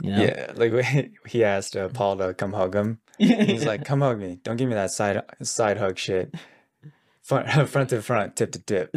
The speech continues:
Speaker 1: Tip to tip.
Speaker 2: <laughs>
Speaker 1: Yeah. And, you know, there's other, like, little bits of every other character that's super funny. Like,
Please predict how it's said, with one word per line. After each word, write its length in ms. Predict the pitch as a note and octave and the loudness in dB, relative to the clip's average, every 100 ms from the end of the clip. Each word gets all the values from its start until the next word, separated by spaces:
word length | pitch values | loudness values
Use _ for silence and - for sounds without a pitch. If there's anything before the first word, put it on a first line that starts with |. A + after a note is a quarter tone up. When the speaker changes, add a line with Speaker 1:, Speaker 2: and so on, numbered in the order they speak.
| D3 | 0
Speaker 1:
Tip 120 | D3+ D3+ | 2 4
to 100 | D3 | 4
tip. 460 | B2 A#2+ D3+ - D3+ | 2 0 -4 -6 -2
Speaker 2:
<laughs> 40 | |
Speaker 1:
Yeah. 400 | A2+ G2 G2+ G#2+ G#2+ _ - _ - - | 0 2 0 -2 -6 _ -20 _ -20 -6
And, 500 | - A2 G#2 G2+ - _ - | 0 2 4 2 -2 _ -2
you 100 | C3 | 2
know, 180 | G2 G2 | 2 2
there's 200 | A#2 C3 | -2 0
other, 400 | D3+ D#3 C3+ A2+ | 2 4 2 0
like, 200 | A2+ A2 | -2 -2
little 200 | A#2 A2+ | 0 0
bits 320 | G#2+ G#2 - | 0 -2 -2
of 200 | G2+ G2 | -8 -2
every 180 | G#2+ A2+ | 0 2
other 100 | G#2+ | 2
character 340 | G2+ G2+ G#2 G#2+ | 0 -8 -4 0
that's 180 | G2+ - | 0 -2
super 220 | A#2 G#2 | -2 0
funny. 320 | - G2+ G#2+ | 2 4 4
Like, 240 | F#2+ F2+ | 2 -2